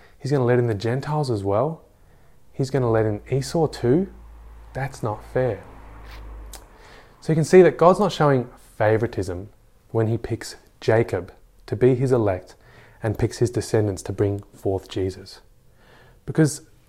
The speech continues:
the reason for that elective purpose was to bring forward Jesus the Messiah, who would die on the cross for the sins of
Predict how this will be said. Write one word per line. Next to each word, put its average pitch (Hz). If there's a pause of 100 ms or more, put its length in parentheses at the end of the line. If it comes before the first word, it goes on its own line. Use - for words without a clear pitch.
the 143
reason 160
for 120
that 117
elective 117
purpose - (560)
was 123
to 131
bring 147
forward 123 (360)
Jesus 135
the 139
Messiah, 101 (960)
who 131
would 120
die 139
on 147
the 139
cross 101
for 120
the 113
sins 131
of 127